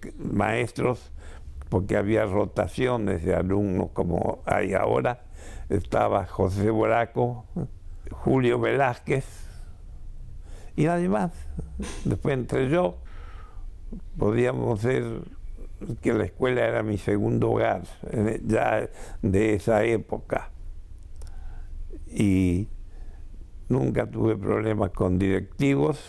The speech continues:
ni con compañeros, y me siento feliz de haberme recibido en la, en la escuela. La escuela me ha enseñado a trabajar,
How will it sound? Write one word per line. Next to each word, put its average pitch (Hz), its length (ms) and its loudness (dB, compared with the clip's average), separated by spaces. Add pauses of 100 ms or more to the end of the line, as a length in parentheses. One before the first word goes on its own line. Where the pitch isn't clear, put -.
(360)
ni 98 360 2
con 92 240 0
compañeros, 104 840 2 (1000)
y 113 360 2
me 127 140 2
siento 135 400 0
feliz 127 340 4
de 107 80 6
haberme 110 300 4
recibido 101 640 4
en 90 140 2
la, 78 200 0 (1700)
en 98 80 4
la 85 80 2
escuela. - 420 -4 (640)
La 123 80 2
escuela 135 420 2
me 127 140 0
ha 127 60 2
enseñado 123 680 2 (340)
a 104 200 4
trabajar, 104 800 2